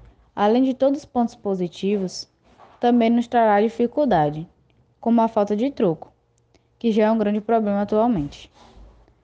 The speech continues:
O Banco Central não divulgou o plano das notas com antecedência. Então, houve um grande choque na população. Foi aí o motivo de tanta polêmica.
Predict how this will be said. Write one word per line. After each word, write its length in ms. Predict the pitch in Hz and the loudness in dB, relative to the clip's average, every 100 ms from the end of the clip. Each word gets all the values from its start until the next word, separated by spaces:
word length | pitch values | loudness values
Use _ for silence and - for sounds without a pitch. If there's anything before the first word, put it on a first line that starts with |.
| _ _ _ | _ _ _
O 80 | 247 | 0
Banco 240 | 269 339 | 0 0
Central 580 | - 247 196 170 156 185 _ _ - | -2 -2 0 -2 -2 -6 _ _ -6
não 100 | 233 | 0
divulgou 460 | 247 240 247 220 | 0 0 0 2
o 40 | 226 | 0
plano 540 | 226 214 208 208 196 - | 0 0 0 -2 -6 -12
das 340 | - 208 208 196 | -4 0 0 0
notas 500 | 180 175 170 196 - | 0 0 -2 -6 -6
com 180 | - | -6
antecedência. 800 | 226 233 220 285 277 180 147 - - _ _ - _ _ _ - - - - _ _ _ - | -4 -2 -2 0 0 0 -4 -10 -18 _ _ -20 _ _ _ -16 -14 -16 -20 _ _ _ -4
Então, 560 | 302 302 196 180 196 - _ _ _ _ _ | -2 0 0 -2 -4 -12 _ _ _ _ _
houve 260 | - 240 240 | 0 0 2
um 80 | |
grande 320 | 247 233 262 285 | 2 2 2 0
choque 360 | - 214 208 | 0 0 2
na 100 | 226 | 0
população. 680 | 226 226 233 262 - 165 151 - _ _ _ _ - - - _ | -2 -2 0 0 0 -4 -4 -8 _ _ _ _ -20 -20 -20 _
Foi 240 | - 240 269 | -2 2 4
aí 340 | 233 180 208 - - - | 4 2 -2 -10 -20 -12
o 120 | - | -2
motivo 500 | 226 240 262 220 208 | 2 2 0 -2 -2
de 140 | 208 226 | -2 -4
tanta 320 | - 185 196 | -4 -4 -4
polêmica. 560 | - 233 180 143 147 | -2 -2 -2 -4 -6